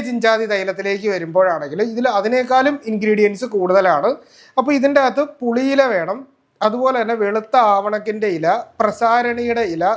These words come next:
നീർമാതളത്തിൻ്റെ ഇല, കള്ളിപ്പാലയുടെ ഇല, എരുക്കിൻ്റെ ഇല, അതുപോലെ തന്നെ ഞൊടിഞ്ഞൊട്ട, ഞൊടിഞ്ഞൊട്ട എന്ന് പറയുന്ന ചെടി, അതുപോലെ തന്നെ ചെറുനാരകത്തിൻ്റെ ഇല വേണം, മുരിങ്ങയില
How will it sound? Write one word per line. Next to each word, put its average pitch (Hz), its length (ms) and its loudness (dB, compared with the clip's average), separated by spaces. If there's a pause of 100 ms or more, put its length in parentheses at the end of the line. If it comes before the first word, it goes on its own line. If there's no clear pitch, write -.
(140)
നീർമാതളത്തിൻ്റെ 240 1040 0
ഇല, 165 100 0 (680)
കള്ളിപ്പാലയുടെ 226 880 2 (140)
ഇല, 160 80 -4 (380)
എരുക്കിൻ്റെ 247 540 0 (1040)
ഇല, 175 100 6 (260)
അതുപോലെ 226 420 0
തന്നെ 208 180 -2 (160)
ഞൊടിഞ്ഞൊട്ട, 208 560 0 (300)
ഞൊടിഞ്ഞൊട്ട 214 420 -2 (120)
എന്ന് 220 120 0
പറയുന്ന 196 360 -2
ചെടി, 180 180 -4 (540)
അതുപോലെ 262 320 4
തന്നെ 226 160 -4 (100)
ചെറുനാരകത്തിൻ്റെ 226 1200 0 (280)
ഇല 185 160 4 (100)
വേണം, 165 260 -2 (160)
മുരിങ്ങയില 240 540 0